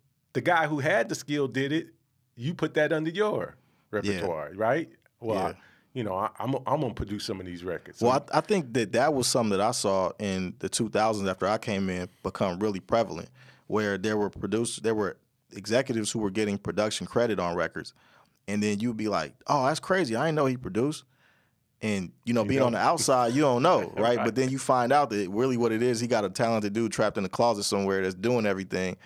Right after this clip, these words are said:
Speaker 2: And he's worked out some sort of backroom shiesty deal with him where he like, "You do the records.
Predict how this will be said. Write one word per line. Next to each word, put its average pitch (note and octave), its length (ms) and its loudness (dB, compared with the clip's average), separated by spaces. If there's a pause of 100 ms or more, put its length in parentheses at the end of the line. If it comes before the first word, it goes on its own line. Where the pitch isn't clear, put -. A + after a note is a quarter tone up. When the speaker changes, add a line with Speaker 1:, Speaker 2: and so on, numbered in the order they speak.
(360)
Speaker 2:
And A#2+ 120 -4
he's B2 260 0
worked A2 300 0
out G#2 160 2
some G2+ 160 -4
sort G2+ 220 0
of G2 100 -6
backroom G2+ 680 0
shiesty G#2+ 560 0
deal G#2+ 240 2
with F#2+ 140 -2
him F#2 140 -4
where F#2+ 100 0
he A2 80 -2
like, F#2+ 240 -2
"You A2 140 -2
do G#2+ 160 0
the G2 80 0
records. G2 480 -2